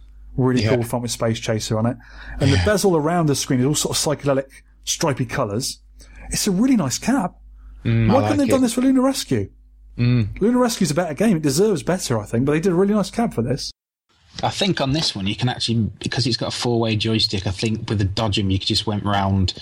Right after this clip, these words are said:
Speaker 2: anti-clockwise around the screen. I think this one you can change direction, so it's more Pac-Man-like, I think, this game,
Speaker 1: Oh, I
Speaker 2: if I
Speaker 1: can't
Speaker 2: remember
Speaker 1: remember,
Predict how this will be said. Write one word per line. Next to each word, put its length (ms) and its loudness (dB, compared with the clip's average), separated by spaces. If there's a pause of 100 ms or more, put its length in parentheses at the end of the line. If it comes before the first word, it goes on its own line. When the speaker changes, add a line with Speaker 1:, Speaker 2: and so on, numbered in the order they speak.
(760)
Speaker 2:
anti-clockwise 800 -2
around 260 0
the 80 0
screen. 360 -2
I 40 0
think 300 -4
this 240 -2
one 100 0
you 100 0
can 120 -2
change 340 -2
direction, 540 -2
so 100 -2
it's 100 -6
more 200 2
Pac-Man-like, 880 -2
I 60 -4
think, 240 -2
this 180 -2
game, 300 -2
Speaker 1:
Oh, 100 2
I 40 2
Speaker 2:
if 80 -4
I 20 -4
Speaker 1:
can't 160 2
Speaker 2:
remember 300 4
Speaker 1:
remember, 120 4